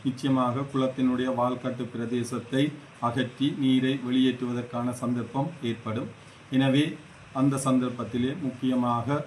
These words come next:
வட்டக்கச்சி, ராமநாதபுரம், மாயவனூர் பிரதேசங்களைச் சேர்ந்த மக்கள் மிகவும் அவதானமாகவும், விழிப்பாகவும், பாதுகாப்பாகவும் இருக்குமாறு கேட்டுக்கொள்கின்றேன். தொடர்ந்து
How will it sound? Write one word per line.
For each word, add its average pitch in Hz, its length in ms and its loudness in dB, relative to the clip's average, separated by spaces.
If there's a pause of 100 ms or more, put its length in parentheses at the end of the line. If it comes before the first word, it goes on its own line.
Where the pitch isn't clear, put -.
வட்டக்கச்சி, 127 680 -4 (140)
ராமநாதபுரம், 127 800 0 (160)
மாயவனூர் 127 600 0 (240)
பிரதேசங்களைச் 120 720 0
சேர்ந்த 123 440 2 (300)
மக்கள் 127 480 0
மிகவும் 131 420 2 (120)
அவதானமாகவும், 127 920 0
விழிப்பாகவும், 127 720 2 (380)
பாதுகாப்பாகவும் 127 1040 2 (120)
இருக்குமாறு 123 680 2
கேட்டுக்கொள்கின்றேன். 113 760 -2 (360)
தொடர்ந்து 139 560 6